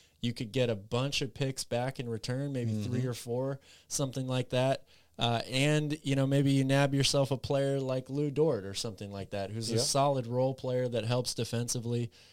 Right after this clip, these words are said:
Speaker 1: I, I think a deal like that is definitely possible for
Speaker 2: Yeah.
Speaker 1: Bradley Beal.
Speaker 2: Yeah, I think you could definitely get two, maybe three young players and two, three first round picks for a guy like Bradley Beal and help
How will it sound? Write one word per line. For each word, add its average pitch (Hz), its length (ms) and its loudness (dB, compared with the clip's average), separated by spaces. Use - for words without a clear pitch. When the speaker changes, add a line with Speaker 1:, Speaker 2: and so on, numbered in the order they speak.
Speaker 1:
I, 110 360 -2
I 139 120 2
think 170 300 -4
a 131 80 0
deal 143 420 2
like 131 240 -2
that 120 200 -2
is 117 100 -4
definitely 135 400 -2
possible 117 600 -8
for - 100 -6
Speaker 2:
Yeah. 139 160 4
Speaker 1:
Bradley 95 180 -2
Beal. 92 240 -10
Speaker 2:
Yeah, 156 180 6
I 151 60 6
think 180 220 -4
you 170 100 -6
could 131 120 -2
definitely 120 320 2
get 113 180 0
two, 143 460 0
maybe 127 340 0
three 123 320 -6
young 117 340 0
players 107 520 0
and 98 140 -6
two, 113 320 -2
three 107 680 -4
first 107 260 -2
round 104 240 -4
picks 98 320 -6
for 104 140 -8
a 98 60 -6
guy 95 160 -2
like 92 240 -6
Bradley 90 320 -4
Beal 90 260 -8
and 90 100 -14
help 101 360 -4